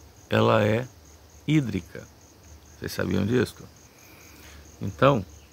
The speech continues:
muitas vezes, o, pra você gerar energia, você demanda um volume de água pra você poder ge-, girar essa turbina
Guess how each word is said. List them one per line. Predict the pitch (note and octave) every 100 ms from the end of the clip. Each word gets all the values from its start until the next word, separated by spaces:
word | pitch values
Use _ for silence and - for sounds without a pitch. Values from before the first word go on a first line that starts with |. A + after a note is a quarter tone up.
| - - - - -
muitas | G#2+ D3 E3 D3+ G#2+
vezes, | G#2 C#3+ G#2 F2+ - - - - - - - - - - - - - - - - -
o, | G#2 A2 A2 G#2 G2+ F2+ F2 E2 - - - - - - - -
pra | G#2+
você | G#2+ - B2+
gerar | A2+ A2+ A2
energia, | G#2+ G2 F2 G#2+ C3 - - - - - - - - - -
você | - F#2+ G#2+ -
demanda | A#2 C3 A2+ A2+ C3 G#2+ G2 - - - -
um | G#2
volume | G#2 A#2+ A2 A#2+ B2 F2+ E2 - - - - - - - -
de | - G2 B2+
água | C3 A2+ F2 E2 - - - - - - - -
pra | G#2
você | A2 G#2+ A2
poder | A2+ G#2 G#2+
ge-, | G2+ G#2 E3 A#2+ -
girar | F#2 A#2+ F3 C#3 F3+ G3+ - - -
essa | - A#2
turbina | A2 G#2+ F#2 G2+ C#3+ E3